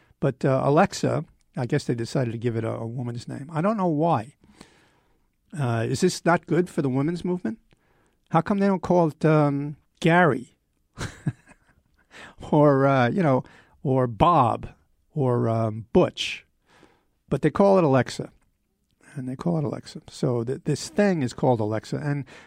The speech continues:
you say, "Alexa, turn on the lights, turn on the music, play this song, play that song, find me this, uh, search Google and find out." You don't have to do anything. You just sit there like a lump and you just use your voice. Uh, soon they'll figure out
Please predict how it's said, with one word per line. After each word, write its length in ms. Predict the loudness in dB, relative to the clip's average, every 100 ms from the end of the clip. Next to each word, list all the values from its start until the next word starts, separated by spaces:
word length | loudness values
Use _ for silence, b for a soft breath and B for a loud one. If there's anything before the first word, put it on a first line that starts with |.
| -8
you 80 | -2
say, 120 | 2
"Alexa, 420 | 4 2 2 -2
turn 240 | 0 0
on 120 | 2 0
the 80 |
lights, 460 | 0 2 2 0 -6
turn 240 | -4 0
on 100 | 0
the 80 | 0
music, 440 | -2 0 0 -2 -2
play 360 | 0 2 2
this 180 | 2 -2
song, 500 | -4 -2 0 0 -2
play 160 | -6 -4
that 220 | -4 -4
song, 460 | -2 0 2 0 -6 B B B
find 520 | -20 -2 0 0 0
me 140 | -2 0
this, 500 | 0 0 -2 -6 -4
uh, 340 | -2 -4 -6 -10 b b b b
search 360 | 0 0 0
Google 400 | 2 2 2 0
and 160 | -2 -2
find 260 | -2 0 0
out." 80 |
You 100 | 0
don't 160 | 0 2
have 160 | 0 0
to 80 |
do 200 | -2 0
anything. 440 | 0 -4 -6 -10 -10
You 80 | -8
just 240 | -6 -4
sit 240 | -6 -4
there 300 | -2 -2 -2 b b _
like 280 | -2 -2 2
a 80 | 0
lump 600 | 0 0 2 2 -2 -10 -12 _ _ _ _ _ _ -6
and 180 | -4 -2
you 80 | -2
just 280 | -2 -2
use 260 | -2 -2 0
your 100 | -2
voice. 580 | 2 2 2 -4 -16 -10
Uh, 180 | -8 -8
soon 500 | -2 0 2 0 -2
they'll 140 | -4
figure 340 | -2 -2 0 2
out 280 | 0 -2